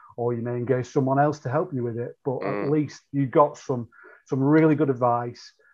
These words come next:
Speaker 1: Uh,
Speaker 2: Yeah.
Speaker 1: and it's impartial. It's impartial as well. We're not trying to
Speaker 2: Yeah.
Speaker 1: sell you something. We just wanna make sure that your business is in the right place.
Speaker 2: Oh,
Speaker 1: And if we
Speaker 2: yeah.
Speaker 1: can help you in that way, then, you know, we've done our job. If we can get some business with you as well, even better. That would be the icing on the cake.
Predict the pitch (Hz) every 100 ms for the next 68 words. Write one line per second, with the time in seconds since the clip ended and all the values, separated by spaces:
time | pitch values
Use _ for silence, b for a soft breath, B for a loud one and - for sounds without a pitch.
0 | b 117 120 127 87 120 127 - 185 160
1 | 170 175 160 135 113 151 165 135 160 160
2 | 147 147 131 131 110 131 175 - - 190
3 | 180 127 127 - 127 120 127 123 131 135
4 | 127 135 135 135 131 127 - - 123 123
5 | 123 - - 139 131 117 113 123 123 117
6 | 117 117 120 120 - 117 113 - _ b
7 | b 120 110 117 113 92 - 127 165 156
8 | 127 135 135 139 127 127 123 127 127 127
9 | 131 135 123 123 135 147 147 147 123 120
10 | 110 123 123 - _ b b b b b
11 | - 131 139 135 160 - 131 156 - -
12 | 151 147 135 135 143 143 143 160 123 117
13 | 135 131 156 131 139 120 123 127 127 127
14 | - - 123 120 120 131 123